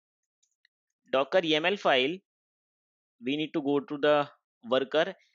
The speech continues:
and instead of the single replica, you can define n number of replicas. Suppose define ten number of replicas or twenty number of replicas, right? So that it may possible that single server or single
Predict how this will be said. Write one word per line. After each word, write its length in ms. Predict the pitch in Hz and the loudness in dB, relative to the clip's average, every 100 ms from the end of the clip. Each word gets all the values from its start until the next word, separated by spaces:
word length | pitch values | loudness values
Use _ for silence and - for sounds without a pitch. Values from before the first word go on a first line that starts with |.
| _ _ | _ _
and 200 | - 170 185 | 0 0 -2
instead 380 | 170 170 - 208 | -8 -8 -4 -2
of 140 | 196 | 0
the 80 | 180 | -2
single 340 | 226 170 175 214 | -2 -2 0 2
replica, 480 | 185 - 147 165 | 0 0 -4 -2
you 140 | 170 165 | -2 -2
can 200 | 180 165 | -4 -4
define 340 | 143 156 175 - | -4 -2 -4 -2
n 140 | 147 160 | -4 -2
number 240 | 147 139 | 0 0
of 100 | 135 | 0
replicas. 400 | 127 - 110 110 | -2 -6 -6 -6
Suppose 260 | - 165 160 | -6 -4 -2
define 360 | 139 156 151 160 | -2 -4 -6 -2
ten 160 | 139 147 | -2 -2
number 220 | 143 143 | -2 0
of 160 | 135 | 0
replicas 500 | 131 117 123 127 127 | 0 -4 -2 0 0
or 140 | 131 131 | 0 -2
twenty 260 | 131 120 | -4 -6
number 260 | 123 120 117 | -4 -4 -6
of 120 | 101 | -6
replicas, 480 | 107 - 104 82 - | -8 -8 -12 -12 -8
right? 180 | 120 143 - - - _ _ _ _ _ _ _ _ | -4 -4 -6 -20 -20 _ _ _ _ _ _ _ _
So 300 | - - 185 | -12 -2 0
that 320 | 170 175 180 - | 4 4 4 -2
it 160 | 156 143 | -8 -2
may 160 | 170 | -2
possible 440 | 175 170 165 170 170 | 0 -2 0 -2 2
that 180 | 180 - | 0 -2
single 420 | - 160 170 208 | -6 -4 2 0
server 360 | 202 143 147 160 | 2 0 2 2
or 80 | 165 | 0
single 360 | 156 151 165 | -4 -2 -2